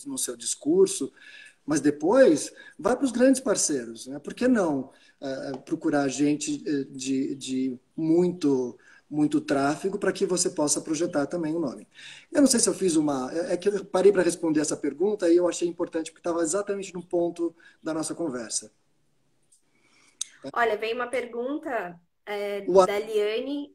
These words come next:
Speaker 1: sim, o
Speaker 2: O Artref
Speaker 1: Artref
Speaker 2: agora
Speaker 1: faz
Speaker 2: aceita, a
Speaker 1: exatamente,
Speaker 2: Eliane.
Speaker 1: tá? Outra coisa que, enfim, o Artref cobra por isso, uma taxa muito baixa, e já me perguntaram assim, "Poxa, mas eu tenho que pagar? Será que não pode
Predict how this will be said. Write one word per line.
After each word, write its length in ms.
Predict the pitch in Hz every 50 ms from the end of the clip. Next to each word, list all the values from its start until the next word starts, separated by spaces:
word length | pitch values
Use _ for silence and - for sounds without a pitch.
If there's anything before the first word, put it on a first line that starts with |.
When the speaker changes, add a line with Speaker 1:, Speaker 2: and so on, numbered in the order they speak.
| _ _ -
Speaker 1:
sim, 220 | 311 269 240 247 -
o 100 | - 180 196
Speaker 2:
O 40 | 214
Artref 320 | 220 220 - - 311 311
Speaker 1:
Artref 260 | 311 247 240 247 -
Speaker 2:
agora 340 | 339 - - 269 269 277 302
Speaker 1:
faz 120 | 196 202
Speaker 2:
aceita, 460 | 202 - 285 233 - - - 220 220 -
a 60 | 180
Speaker 1:
exatamente, 520 | 175 180 202 214 220 220 247 170 175 208
Speaker 2:
Eliane. 640 | 214 226 247 262 254 220 190 185 185 185 202 - _ _ _ _ - - -
Speaker 1:
tá? 240 | - - 147 156 - - - - - - - _ _ _
Outra 300 | - 208 254 - - 226
coisa 300 | - - 208 208 202 -
que, 260 | - 190 185 175 170 175 180
enfim, 220 | 185 165 - 131 127
o 100 | 139 156
Artref 400 | 156 - - 175 202 202 - - - _ _ _
cobra 800 | - 190 185 175 165 151 - - 135 123 123 117 113 110 - _ - - - _
por 120 | 139 123
isso, 320 | 113 113 117 131 - - 160
uma 140 | 143 139 123
taxa 360 | - 139 135 131 - 135 127
muito 380 | 127 139 151 175 233 247 -
baixa, 540 | - 117 120 117 117 120 - - - 190 190 - - - - - - - _ _
e 120 | 196 185
já 140 | 175 185 202
me 100 | 202 202
perguntaram 540 | 202 220 196 196 196 - 190 180 185 180 180
assim, 160 | 175 - 156
"Poxa, 300 | - - 262 - - 302
mas 320 | 294 320 320 294 - - - - - - - _
eu 160 | - 226 254
tenho 140 | 240 220 220
que 80 | 214 -
pagar? 360 | - 202 180 180 214 214 185
Será 160 | - - 220
que 80 | 220 214
não 140 | 214 202 185
pode 400 | - 190 190 190 185 156 160